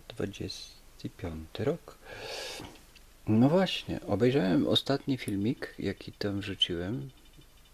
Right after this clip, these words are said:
Dziesiątego marca to widzimy start. Czyli, u,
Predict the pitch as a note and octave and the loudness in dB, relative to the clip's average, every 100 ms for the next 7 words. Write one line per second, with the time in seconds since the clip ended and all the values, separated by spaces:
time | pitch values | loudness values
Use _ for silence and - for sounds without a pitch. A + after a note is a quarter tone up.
0 | - - - - - - - - - A2+ | -20 -20 -20 -20 -20 -20 -20 -14 -4 -4
1 | G#2 G2 F2+ F2+ F2+ E2+ E2 - - - | -4 -8 -10 -10 -6 -6 -6 -8 -8 -8
2 | F2+ - E2+ - - E2 - - - - | -8 -8 -8 -10 -8 -10 -10 -14 -16 -18
3 | - - - - - - - - - - | -20 -20 -18 -18 -20 -20 -20 -20 -20 -20
4 | - - - - - - - - - E2 | -20 -20 -20 -20 -20 -10 -6 -6 -4 -4
5 | E2 D2 - - - - - - - - | -4 -4 -8 -10 -10 -12 -18 -20 -20 -20
6 | - - - D3+ D3+ | -20 -16 4 6 6